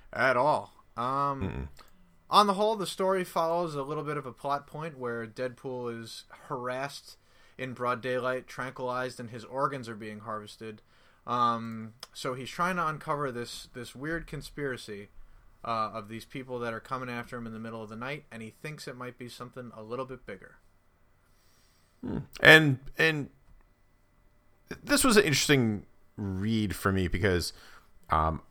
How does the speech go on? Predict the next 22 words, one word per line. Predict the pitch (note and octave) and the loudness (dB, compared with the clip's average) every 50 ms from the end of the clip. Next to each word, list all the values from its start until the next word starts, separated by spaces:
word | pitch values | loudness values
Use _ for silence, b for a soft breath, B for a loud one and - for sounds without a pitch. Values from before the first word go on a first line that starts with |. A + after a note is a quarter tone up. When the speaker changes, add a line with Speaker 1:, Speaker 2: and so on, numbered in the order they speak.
| - - _ _ - - - | -20 -20 _ _ -6 0 4
Speaker 2:
all | - - | 6 8
the | A3+ F3 | 10 10
Deadpool | D#3 C#3 A#2 C3+ B2+ - | 10 8 6 6 6 8
comics | C3+ A2 G#2 G2 F2+ - | 8 8 8 6 4 2
that | F#2+ - | 2 4
I've | - F2+ F#2 F2 | 4 4 4 4
read, | F#2 F2 E2 | 2 2 4
or | F2 F#2+ | 6 6
all | G2+ G2 | 6 6
the | F#2 F#2+ E2+ | 6 4 2
Deadpool | - - F2+ E2+ - - F2+ E2 | 2 2 0 0 2 0 0 2
that | E2 D2+ | 4 4
I've | D#2+ E2+ E2 - | 4 2 2 0
seen, | - - F2+ E2+ D#2+ D#2 | -2 -2 0 0 0 0
has | D#2 - F#2+ G2 G2+ F#2 E2 F2 | 2 4 6 6 6 6 4 0
been | - - G2 F#2+ F#2 F2+ F2 E2 D#2+ D#2 D#2 D#2 - b b b b b b b b b b - - - | 0 2 2 4 4 4 4 4 2 0 0 -2 -4 b b b b b b b b b b -18 -8 -6
very | F#2+ F#2+ G2 G#2+ G2+ G2+ G2+ G#2 G#2 G2 | -2 4 6 8 10 10 10 8 6 6
much | F#2 F2+ F2+ F2+ F2+ F2+ - - - - - - - _ _ _ _ _ _ _ _ _ _ _ - - - _ - | 6 4 6 6 4 4 2 -2 -6 -6 -8 -10 -14 _ _ _ _ _ _ _ _ _ _ _ -20 -20 -6 _ 6
over | A#2 A2 G2+ A#2 | 8 8 8 8
the | F#2+ F#2+ | 6 8
top | - G#2 F#2 - - | 10 10 10 8 6
crazy | - F#2+ F#2 F2 F#2+ B2 B2 A2+ | 6 6 6 6 6 4 2 2